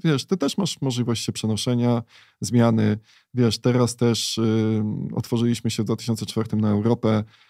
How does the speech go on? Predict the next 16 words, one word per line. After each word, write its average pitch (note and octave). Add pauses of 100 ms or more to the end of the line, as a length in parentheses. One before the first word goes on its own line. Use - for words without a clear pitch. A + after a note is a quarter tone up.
(100)
Masz G#2+
Europol, A2
masz G2+
Frontex, A#2+
masz -
różnego A2+
rodzaju, A2
wiesz, G#2 (440)
e, G#2+
inne A#2+
agencje, A#2
do -
których A2+
możesz A2
też -
iść, A2+